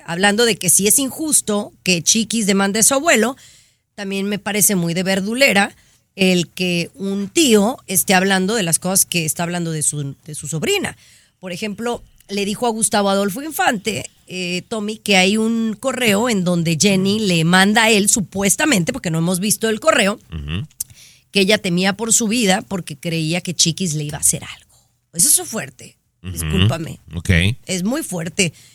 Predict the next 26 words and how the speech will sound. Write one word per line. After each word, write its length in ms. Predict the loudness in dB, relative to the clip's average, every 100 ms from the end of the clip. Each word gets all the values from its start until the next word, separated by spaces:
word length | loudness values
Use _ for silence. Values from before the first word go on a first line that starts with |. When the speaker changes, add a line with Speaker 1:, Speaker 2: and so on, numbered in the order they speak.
| _ _
Speaker 1:
Si 240 | 0 2 0
fuera 320 | 0 2 2
cierto, 680 | 4 6 4 2 -2 -4 -8 _ _ _ _ _ _ _
no 180 | -14 -8
lo 140 | 0
sacas, 800 | 0 0 -6 -12 -12 -10 -12 -14 _
yo 140 | -14
pienso. 400 | -12 -10 -10 -12 -14 _ _ _ -16 -16 _ _ _ _
Speaker 2:
Híjole, 340 | 2 6 6
compañera, 460 | 4 2 4 4 4
hay 120 | 2
muchas 440 | 2 0 4 4 4
cosas 380 | 6 6 8
muy 260 | 8 6 4
turbias 640 | 4 6 6 6 4 2
en 120 | 0 -2
esa, 440 | 0 2 4 2
en 120 | 0
esa 180 | 4 6
familia 600 | 6 4 0 2 2 0
y, 440 | -6 -4 -2 -2 -4
y 140 | -2
bien 340 | 2 2 4 2
lo 100 | 4
decía 640 | 4 4 2 2 2 4
Garibay, 640 | 2 4 4 4 4 2